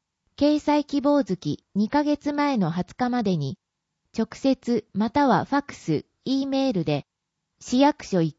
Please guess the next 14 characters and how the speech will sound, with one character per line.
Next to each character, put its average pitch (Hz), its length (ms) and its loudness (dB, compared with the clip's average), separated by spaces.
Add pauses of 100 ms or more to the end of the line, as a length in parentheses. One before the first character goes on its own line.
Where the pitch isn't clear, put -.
階 175 320 0 (100)
元 285 260 0
気 175 160 -4
発 156 240 -4
信 190 260 0
課 170 220 0
へ。 151 200 -2 (1400)
掲 269 180 2
載。 233 400 0 (720)
原 277 260 0
則 254 380 0
先 226 300 0
着 214 320 0
順。 170 320 0